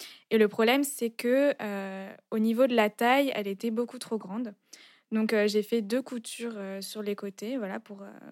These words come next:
pour la remettre, euh, correctement à ma taille. C'est vrai que ça paraît pas grand-chose, au final, c'est toujours la même jupe, mais, euh, mais pour moi, c'est déjà beaucoup. J'étais, euh, je suis assez fière de moi.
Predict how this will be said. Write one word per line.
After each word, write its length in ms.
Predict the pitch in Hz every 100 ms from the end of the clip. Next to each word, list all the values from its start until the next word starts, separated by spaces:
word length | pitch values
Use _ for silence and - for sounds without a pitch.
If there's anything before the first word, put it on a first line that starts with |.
| 220
pour 160 | - 208
la 140 | 196
remettre, 500 | 190 196 196 208 -
euh, 140 | 196 196
correctement 540 | - 214 208 233 226
à 40 | 220
ma 140 | 196
taille. 280 | 208 220 277 - - - _ _
C'est 120 | -
vrai 100 | 220
que 80 | 247
ça 120 | 208
paraît 280 | 196 202 196
pas 200 | 190 220
grand-chose, 600 | 214 220 220 - 247 220
au 180 | 196 185
final, 300 | - 202 220
c'est 120 | 214
toujours 200 | 190 214
la 120 | 202
même 180 | 196 196
jupe, 320 | 196 247 - - 226
mais, 200 | 196 185
euh, 200 | 185 196
mais 120 | 202
pour 160 | 208 202
moi, 120 | 269
c'est 160 | 285
déjà 240 | 214 196 190
beaucoup. 420 | 196 220 - 269
J'étais, 380 | 247 196 196 196
euh, 60 | - _ _ _ _
je 60 | -
suis 80 | 214
assez 180 | 214 254
fière 200 | 277 254
de 120 | 233
moi. 260 | 214 214